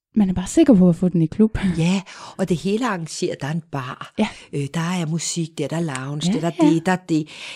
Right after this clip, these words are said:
Speaker 2: Ja, ja, det er da
Speaker 1: Ja.
Speaker 2: hundrede procent en sjov aften. Øhm, altså, det er da meget sjovt end bare at gå ud og spise, eller, øh, øh, bare gå hen på den der værtshus,
Speaker 1: Ja.
Speaker 2: eller sådan noget. Der er da meget mere sjov ved at, øh, at, at lave det der også bare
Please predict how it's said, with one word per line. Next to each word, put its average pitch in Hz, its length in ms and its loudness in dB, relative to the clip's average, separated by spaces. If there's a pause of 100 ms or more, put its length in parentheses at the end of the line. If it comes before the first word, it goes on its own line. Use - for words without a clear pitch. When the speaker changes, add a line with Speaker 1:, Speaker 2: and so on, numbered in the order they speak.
(100)
Speaker 2:
Ja, 180 80 2
ja, 196 100 2
det 165 180 -2
er 143 40 -4
da 147 60 -8
Speaker 1:
Ja. 185 220 0
Speaker 2:
hundrede 262 280 4
procent 170 420 -2
en 160 100 -2
sjov - 300 0
aften. 151 520 0 (520)
Øhm, 147 400 -4 (340)
altså, 156 120 -4
det 147 60 -6
er 139 40 -8
da 135 60 -6
meget 101 200 2
sjovt 175 200 2
end 156 100 0
bare 147 100 -2
at 143 60 -6
gå 151 60 -6
ud 131 60 -2
og 87 60 -6
spise, 170 520 -4 (120)
eller, 135 420 2
øh, 113 680 2
øh, 107 60 2
bare 143 180 4
gå 185 80 0
hen 170 180 0
på 170 100 -2
den 147 200 -4
der 135 120 2
værtshus, 175 640 0
Speaker 1:
Ja. 214 60 6
Speaker 2:
eller 185 120 6
sådan 180 160 2
noget. 170 140 2
Der 117 80 0
er 110 120 -2 (340)
da - 60 -12
meget 147 440 2
mere 180 180 4
sjov 156 400 0
ved 151 260 -2 (260)
at, - 260 -4 (540)
øh, - 60 -4 (100)
at, 143 60 -6 (120)
at 156 120 -2
lave 143 240 0
det 160 140 -2
der 147 140 2
også 143 240 0
bare 139 240 -6